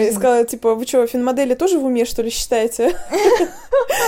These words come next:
Speaker 2: Ну, там было, короче, понятно то, что, э, чуваки, вообще, я им не понравилась, они мне не
Speaker 1: Мгм.
Speaker 2: понравились, просто я испытывала чувство омерзения. Вот, а, и было понятно, что у нас ничего не сложится. А, ну,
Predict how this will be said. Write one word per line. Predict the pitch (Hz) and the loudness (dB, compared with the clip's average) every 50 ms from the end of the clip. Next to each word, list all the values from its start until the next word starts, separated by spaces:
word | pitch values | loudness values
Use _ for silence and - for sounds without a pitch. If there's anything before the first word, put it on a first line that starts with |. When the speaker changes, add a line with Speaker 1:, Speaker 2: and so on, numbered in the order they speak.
| - 640 523 440 427 | -2 -4 -6 -4 0
Speaker 2:
Ну, | 330 302 | 0 2
там | 370 370 370 370 349 | 4 4 4 4 4
было, | 370 381 381 349 | 4 4 4 4
короче, | 370 370 370 381 381 320 | 4 2 2 2 0 -2
понятно | - 349 349 359 370 359 330 339 285 262 254 | -2 -2 0 0 2 0 0 0 -2 -2 -2
то, | - 277 302 | 0 -2 -2
что, | 285 - - - 269 247 247 247 247 240 247 240 240 240 | -2 -4 -2 2 4 4 4 4 4 4 4 4 4 2
э, | 240 233 | 0 0
чуваки, | - 277 247 254 262 254 - 269 302 349 381 392 320 | -2 -2 0 0 -2 -2 -4 0 2 2 4 2 2
вообще, | - - 254 262 - - 247 226 214 208 208 208 - | 2 0 0 0 0 2 2 4 4 4 2 2 0
я | - 226 233 262 294 311 | -2 0 0 2 2 2
им | 311 277 262 | 0 0 -2
не | 262 | -4
понравилась, | 247 254 233 240 247 233 226 226 220 226 226 - - | -2 -2 -2 0 2 2 2 2 0 -2 -4 -4 -6
они | 233 240 247 269 | -4 -2 0 0
мне | 285 262 254 | 0 2 2
не | 247 240 | 2 2
Speaker 1:
Мгм. | 214 214 | 2 2
Speaker 2:
понравились, | 214 220 226 220 220 214 214 220 208 - - | 2 2 2 2 2 0 0 -2 -6 -10 -10
просто | - - 220 233 226 - 214 | -6 -4 -4 -4 -4 -6 -4
я | 214 208 202 | -2 -2 -2
испытывала | 208 - - 220 - 220 214 208 | -2 -4 -10 -14 -10 -6 -6 -6
чувство | 208 - 233 - - 208 208 | -6 -8 -16 -14 -10 -10 -8
омерзения. | 208 214 214 220 214 208 208 208 202 202 202 208 - - - - - - - - - _ | -6 -6 -6 -6 -6 -6 -8 -8 -6 -6 -8 -8 -8 -12 -20 -20 -20 -20 -20 -20 -20 _
Вот, | - 240 226 233 233 226 220 226 | -10 -4 0 2 2 2 0 -2
а, | - - 214 214 214 220 208 | -6 -6 -4 -2 -2 -2 -4
и | - - 220 220 226 | -4 -6 -6 -6 -6
было | 220 220 247 240 | -4 -2 -2 -2
понятно, | 233 240 233 226 233 254 254 - 226 | -2 -2 -2 -2 -2 -2 -4 -4 -10
что | - - - 208 | -12 -10 -8 -8
у | 214 | -6
нас | 220 226 226 - | -6 -8 -8 -10
ничего | 220 220 - - 214 | -12 -14 -12 -12 -12
не | 220 | -12
сложится. | - - 220 214 214 - - - - 226 233 _ _ | -10 -8 -8 -10 -10 -10 -14 -16 -14 -14 -16 _ _
А, | - 202 208 220 220 | -4 -2 -2 -2 -2
ну, | 220 233 254 311 359 294 - | -2 -2 0 0 0 -2 -4